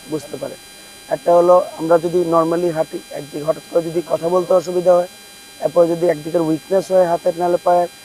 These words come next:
স্পিচ প্রবলেম যদি হয়, এরপরে কথা বলতে অসুবিধা, আর টাইম, ফাস্ট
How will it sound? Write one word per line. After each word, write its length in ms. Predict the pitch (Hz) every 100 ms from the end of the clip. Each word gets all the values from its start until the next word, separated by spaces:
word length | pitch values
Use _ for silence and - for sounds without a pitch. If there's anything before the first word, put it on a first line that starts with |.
| - - -
স্পিচ 360 | - 214 196 -
প্রবলেম 400 | 214 196 196 190
যদি 220 | 185 180
হয়, 220 | 175 180 - - - - - - - -
এরপরে 280 | 160 165 160
কথা 180 | 170 170
বলতে 220 | 185 185
অসুবিধা, 360 | 190 - 175 185
আর 200 | 285 143 -
টাইম, 240 | - 151 139 - - - -
ফাস্ট 300 | 175 180 -